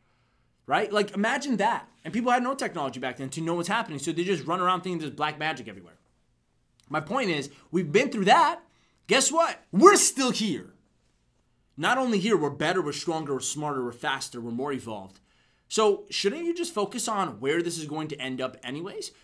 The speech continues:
I'll tell you where it's gonna end up. We're all gonna get better. Hospital systems are gonna improve. Companies are gonna get more innovative. People are gonna become more productive. I'm starting to see people running, doing jogs that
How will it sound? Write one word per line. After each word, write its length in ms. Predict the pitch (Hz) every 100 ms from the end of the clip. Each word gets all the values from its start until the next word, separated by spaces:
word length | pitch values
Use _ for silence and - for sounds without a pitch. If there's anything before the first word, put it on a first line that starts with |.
| _ -
I'll 100 | 151
tell 160 | 262
you 80 | 294
where 100 | 170
it's 100 | -
gonna 120 | 147
end 200 | 127 123
up. 200 | 123 104
We're 280 | 139 254 381
all 140 | 277
gonna 200 | 269 285
get 200 | 277 302
better. 320 | - 392 - - _ _ _ _
Hospital 380 | - 311 226 233
systems 440 | 202 254 - 240 180
are 40 |
gonna 200 | 180 226
improve. 600 | 220 208 233 156 - - _ _ _
Companies 460 | - 262 269 240 196
are 60 |
gonna 160 | 202 208
get 120 | 190
more 200 | 175 233
innovative. 580 | 214 226 185 196 123 98 - -
People 340 | - 285 - 254
are 200 | 190 185
gonna 160 | 208
become 280 | 185 185 202
more 160 | 196 226
productive. 460 | 220 214 202 175 170 -
I'm 260 | 349 403
starting 500 | 359 - 311 302 330 285
to 120 | 285
see 640 | - 339 294 190 143 - - _ _ - -
people 460 | - 311 339 370 302
running, 560 | 220 294 233 143 123 - _ _ _
doing 260 | - 294 339
jogs 760 | 208 320 330 226 151 - - - - -
that 360 | 165 240 247 -